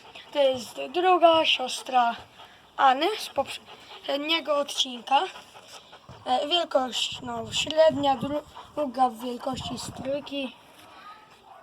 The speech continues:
E, to jest jej pyszczek. Najbardziej lubi tutaj, najmniej lubi na brzuszku. Ona, e,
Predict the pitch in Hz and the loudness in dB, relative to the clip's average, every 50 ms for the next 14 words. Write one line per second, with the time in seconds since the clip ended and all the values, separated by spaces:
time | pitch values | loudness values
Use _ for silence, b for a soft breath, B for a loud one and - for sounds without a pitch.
0 | - - - - - 269 269 269 269 - - - 330 311 285 269 247 - - 233 | -20 -20 -20 -18 -12 -8 -8 -8 -8 -8 -4 -2 -2 0 -2 -4 -6 -8 -12 -14
1 | 220 - - 349 349 294 - - - 311 - - - - - - - - - - | -14 -14 -12 -12 -10 -10 -10 -10 -10 -10 -10 -12 -20 -20 -20 -20 -20 -20 -20 -20
2 | - - - - - - - - - - _ _ _ - 269 269 269 254 285 285 | -20 -20 -20 -20 -20 -20 -20 -20 -20 -20 _ _ _ -12 -10 -8 -2 2 2 2
3 | 254 247 254 247 247 247 - 214 226 - - 359 349 - 330 302 294 262 - - | 2 0 -8 -8 -8 -8 -10 -12 -10 -4 -2 -2 0 0 0 0 0 -2 -8 -16
4 | - - - - - - B B B B B B B - - - - 262 269 262 | -20 -20 -20 -20 -20 -20 B B B B B B B -20 -16 -12 -6 -2 0 0
5 | 254 262 277 294 285 269 262 254 254 254 226 226 220 180 - 262 269 262 247 247 | 0 0 -2 -4 -2 -2 -2 -2 -4 -4 -6 -8 -16 -14 -10 -4 -4 -4 -4 -4
6 | 262 330 339 - - - - 302 285 - - - - - - - - - - - | -8 -6 -6 -6 -6 -4 -4 -4 -4 -4 -8 -20 -20 -20 -20 -20 -20 -20 -18 -18
7 | - - - - - - - - - - - - - - - - - - - - | -18 -18 -20 -20 -18 -18 -20 -20 -20 -20 -20 -20 -20 -20 -20 -20 -20 -16 -16 -16
8 | - - - - - - - 1077 - - - - - - - - - - - - | -16 -16 -20 -20 -18 -16 -16 -16 -16 -16 -18 -18 -18 -18 -20 -20 -20 -20 -20 -20
9 | - - - - - - - - - - - - - - - - - - - - | -20 -20 -18 -12 -8 -6 -4 -4 -4 -4 -4 -6 -8 -8 -8 -8 -6 -6 -4 -4
10 | - - - - - - 302 311 311 311 311 320 311 302 - 269 254 254 254 254 | -4 -4 -4 -6 -2 0 0 2 2 2 2 2 0 0 0 0 0 0 0 -2